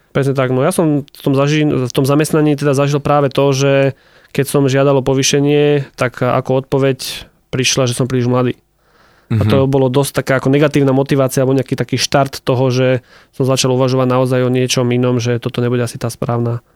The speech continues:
Speaker 1: voľba.
Speaker 2: Dobre, stalo sa, že išiel si presne podľa takých tých, že presne pevne danej štruktúry, že vie, že ak-, čo máš splniť na to, aby sa posunul o stupienok vyššie.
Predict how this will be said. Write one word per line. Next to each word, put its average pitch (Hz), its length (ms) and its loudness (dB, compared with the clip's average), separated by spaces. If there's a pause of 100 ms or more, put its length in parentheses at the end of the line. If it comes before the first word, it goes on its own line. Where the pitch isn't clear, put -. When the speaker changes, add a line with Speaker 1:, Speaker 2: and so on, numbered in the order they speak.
Speaker 1:
voľba. 120 300 -2 (340)
Speaker 2:
Dobre, 113 340 0 (180)
stalo 117 360 0
sa, 147 300 -2 (100)
že 113 140 -4
išiel 110 220 -2
si 107 100 -4
presne 107 400 -4 (260)
podľa 104 320 -4
takých 101 300 -6
tých, - 180 -8
že 98 100 -4 (220)
presne 98 380 -2
pevne 101 340 -4
danej 98 320 -4
štruktúry, 98 760 -4
že 98 140 -4
vie, 95 300 -2
že 95 200 -4
ak-, - 360 -8
čo - 140 -2
máš 101 260 -2
splniť 104 360 -2
na 98 160 -2
to, 101 140 -4
aby 98 140 -2
sa - 160 -6
posunul 104 480 -4
o - 100 -8
stupienok 98 480 -4
vyššie. 104 400 -2